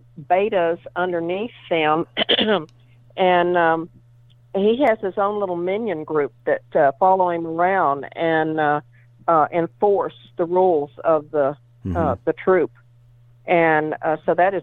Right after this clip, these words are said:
Speaker 1: very, very typical, uh, you know, you know, he'll come in and assert his authority and say, "This is the way it's gonna be." And he gets backed up most generally, real
Speaker 2: Yeah.
Speaker 1: quick.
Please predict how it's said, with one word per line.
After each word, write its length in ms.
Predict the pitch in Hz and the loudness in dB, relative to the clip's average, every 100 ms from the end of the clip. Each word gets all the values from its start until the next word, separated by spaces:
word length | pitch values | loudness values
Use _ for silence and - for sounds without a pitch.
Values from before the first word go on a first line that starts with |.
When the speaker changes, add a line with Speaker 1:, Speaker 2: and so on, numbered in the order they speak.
| - | -6
Speaker 1:
very, 300 | 170 190 196 | -4 -2 -2
very 280 | 165 175 170 | -4 -4 -4
typical, 560 | - 170 196 - 160 160 _ _ - | -6 -8 -8 -4 -2 -4 _ _ -8
uh, 380 | - 160 151 117 - | -2 0 0 -4 -6
you 80 | 175 | -2
know, 300 | 160 143 139 - _ - _ | 2 2 0 -4 _ -20 _
you 100 | 170 | 0
know, 80 | 151 | 0
he'll 180 | 156 202 | 2 0
come 280 | - 202 190 | 0 0 0
in 100 | 175 | 0
and 160 | 156 | -2
assert 340 | 151 - 196 196 | -4 -2 -2 0
his 220 | 190 160 | -4 -4
authority 460 | 156 190 196 196 | -2 0 2 0
and 100 | 160 156 | -4 -6
say, 80 | 156 | -6
"This 180 | 156 214 | -4 -4
is 100 | - - | -6 -8
the 60 | |
way 160 | 165 170 | -2 0
it's 140 | 156 | 0
gonna 220 | - 160 | -4 -4
be." 240 | 147 175 190 | -2 -2 -2
And 100 | 151 | -2
he 120 | 240 | -2
gets 200 | 269 311 - | 0 -2 0
backed 360 | 220 214 - | 0 0 0
up 220 | 226 220 | -4 -4
most 240 | 160 151 - | -4 -10 -6
generally, 420 | 170 165 143 139 - | -6 -2 -4 -4 -4
real 160 | 175 | -2
Speaker 2:
Yeah. 100 | 185 | 0
Speaker 1:
quick. 180 | 165 135 | 0 0